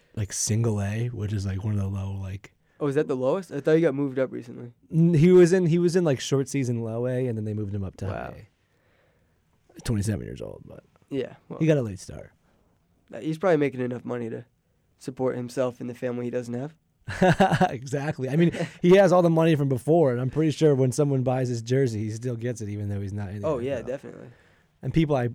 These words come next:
Speaker 1: I guarantee you, people are probably still buying Tebow <laughs> jerseys.
Speaker 2: Yeah. So, oh, you know what we forgot to get to?
Speaker 1: What'd we forget?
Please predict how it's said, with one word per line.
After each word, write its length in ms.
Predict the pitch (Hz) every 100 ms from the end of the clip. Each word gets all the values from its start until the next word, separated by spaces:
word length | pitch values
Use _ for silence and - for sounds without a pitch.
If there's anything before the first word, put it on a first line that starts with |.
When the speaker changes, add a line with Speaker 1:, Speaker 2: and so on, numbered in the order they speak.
| -
Speaker 1:
I 100 | 147
guarantee 360 | 131 131 120
you, 60 | 120
people 220 | 127 110
are 60 | 104
probably 260 | 110 90
still 200 | 95 95
buying 300 | 92 65 80
Tebow 280 | 76 110 80
<laughs> 180 | 73 -
jerseys. 440 | 151 135 131 151 - 104 - 104 - _
Speaker 2:
Yeah. 220 | 127 117 117 _ _ _ _ _ _ _ _ _ _ _ _
So, 400 | - 135 131 131
oh, 320 | 180 196 123 -
you 80 | 151
know 80 | 190
what 60 |
we 80 | 175
forgot 300 | 151 143 139
to 80 | 135
get 180 | 139 160
to? 240 | 127 127 131 _ _ -
Speaker 1:
What'd 160 | 120
we 60 | 120
forget? 400 | 110 113 107 -